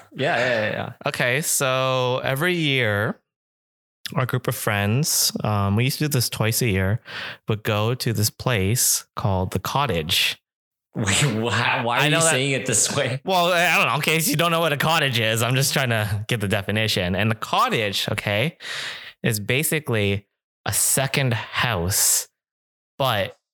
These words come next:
Speaker 2: it's in the middle of nowhere. It's, like, in the woods next to a,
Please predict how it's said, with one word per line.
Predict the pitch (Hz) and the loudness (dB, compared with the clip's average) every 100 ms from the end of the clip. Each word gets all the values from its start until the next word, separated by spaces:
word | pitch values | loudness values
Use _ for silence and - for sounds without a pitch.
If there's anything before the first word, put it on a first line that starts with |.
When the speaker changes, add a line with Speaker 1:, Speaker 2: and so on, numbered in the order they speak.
| 123 | -4
Speaker 2:
it's | - | -2
in | 127 | 0
the | 113 | 2
middle | 120 117 | 2 2
of | 101 | 2
nowhere. | 98 92 69 87 101 - - | 0 0 -2 -6 -8 -10 -8
It's, | 98 - | -4 0
like, | 90 - 131 | -2 -2 -2
in | 117 | 0
the | 101 | 2
woods | 104 92 90 - - - _ - | 0 0 0 0 0 -4 _ -4
next | 113 107 - - | 0 2 0 0
to | 110 95 90 92 | 0 2 0 -2
a, | 107 107 | -4 -2